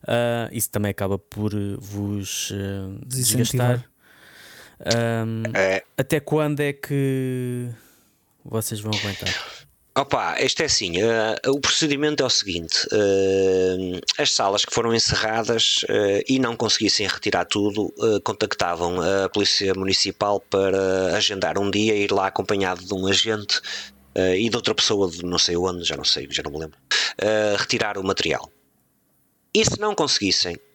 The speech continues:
Speaker 3: retirar o material todo, ou seja, esvaziar, eh, as salas, porque aqui o intuito é o despejo, hum,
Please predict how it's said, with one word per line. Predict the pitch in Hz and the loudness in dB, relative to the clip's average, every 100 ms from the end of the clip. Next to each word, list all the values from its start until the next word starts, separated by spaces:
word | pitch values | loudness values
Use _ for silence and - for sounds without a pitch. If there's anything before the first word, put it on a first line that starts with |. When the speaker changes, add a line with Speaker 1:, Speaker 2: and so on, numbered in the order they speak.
| _ _ _ _ | _ _ _ _
Speaker 3:
retirar | 113 113 143 123 110 85 87 | 0 2 0 0 2 2 2
o | |
material | 123 117 107 95 87 | 2 2 2 2 0
todo, | - 90 | 0 2
ou | 95 | 2
seja, | - 82 - - | 2 0 0 0
esvaziar, | 196 - 117 110 92 78 - - | 0 0 0 2 2 0 -4 -4
eh, | 90 - - | -2 -2 -2
as | 87 - | 0 0
salas, | 78 71 90 | 0 -2 -4
porque | - 92 | -2 -2
aqui | - 85 | 0 0
o | |
intuito | 87 85 85 78 | 0 -2 -2 0
é | |
o | |
despejo, | 80 - 78 69 - - - - - - - - 110 113 | 0 0 0 -2 -2 -4 -8 -4 -2 -2 -2 0 0 0
hum, | 117 120 120 120 | 0 0 2 2